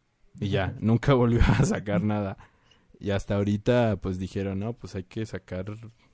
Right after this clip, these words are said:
Speaker 1: otro". Porque, pues, dinero, ¿no? O sea... Y, pues, la
Speaker 2: Ok.
Speaker 1: neta, quiero uno, pero, pues, obviamente,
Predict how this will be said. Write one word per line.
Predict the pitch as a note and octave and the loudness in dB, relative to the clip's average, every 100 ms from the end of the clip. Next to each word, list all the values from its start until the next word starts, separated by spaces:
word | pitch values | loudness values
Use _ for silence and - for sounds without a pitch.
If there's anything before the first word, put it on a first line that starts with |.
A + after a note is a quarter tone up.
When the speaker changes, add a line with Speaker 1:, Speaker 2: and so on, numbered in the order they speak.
| _ _ _ _ - | _ _ _ _ -12
Speaker 1:
otro". | G#2 - B2+ - _ _ _ _ _ _ | -10 -8 -10 -12 _ _ _ _ _ _
Porque, | - F#2+ G2 | -10 -8 -10
pues, | F#2+ G2 F2+ - - - - - - - - - | -10 -10 -10 -12 -18 -18 -20 -20 -20 -20 -20 -14
dinero, | G2+ F#2 F#2 A2+ B2 | -6 -4 -2 -2 -4
¿no? | G2 A2 D#3 | -6 -6 -8
O | |
sea... | G#2 G#2 G2 F#2+ F#2 _ _ _ _ _ - _ _ _ _ _ _ _ _ _ _ - - - - | -8 -6 -6 -6 -10 _ _ _ _ _ -20 _ _ _ _ _ _ _ _ _ _ -20 -20 -20 -10
Y, | A2+ | -10
pues, | - G#2 | -4 -2
la | G#2+ | -2
Speaker 2:
Ok. | G#2 | -2
Speaker 1:
neta, | G2+ A#2+ A#2 G#2+ G2+ - - - - - | -4 -4 -4 -4 -8 -10 -18 -20 -14 -2
quiero | B2 C3+ | 0 0
uno, | C#3 D3+ E3 | 0 -2 -4
pero, | A2 G2 | -6 -6
pues, | F#2 F#2 F#2+ | -8 -12 -8
obviamente, | G#2 A2 A2 A2 A#2 A2 F#2+ F2+ | -4 -2 -2 -4 -4 -4 -4 -8